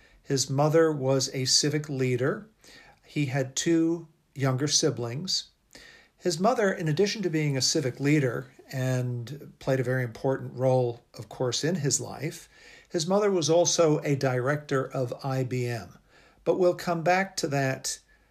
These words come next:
board membership a little later on. He had a middle-class life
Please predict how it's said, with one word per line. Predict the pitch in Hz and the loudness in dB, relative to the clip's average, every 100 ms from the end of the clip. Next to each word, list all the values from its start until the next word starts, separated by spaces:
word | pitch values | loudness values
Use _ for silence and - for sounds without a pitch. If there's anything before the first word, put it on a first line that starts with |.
| _ _ _ - | _ _ _ 2
board | 135 135 123 | 4 4 4
membership | 135 123 - 135 120 - - _ _ 156 | 0 0 -2 0 -2 -6 -18 _ _ -2
a | |
little | 143 139 135 | 2 2 2
later | 123 117 117 113 | 2 0 -4 -8
on. | 104 - - _ _ _ _ _ _ - - - _ _ _ _ | -12 -16 -20 _ _ _ _ _ _ -20 -20 -20 _ _ _ _
He | - 185 185 | -6 -4 -2
had | 151 - 156 156 147 | -4 -2 2 4 4
a | 135 127 117 113 - _ | 4 2 0 -6 -14 _
middle-class | 208 135 143 143 151 147 147 | -8 -4 -2 -2 -2 0 0
life | 151 143 214 - - | 0 0 -2 -6 -14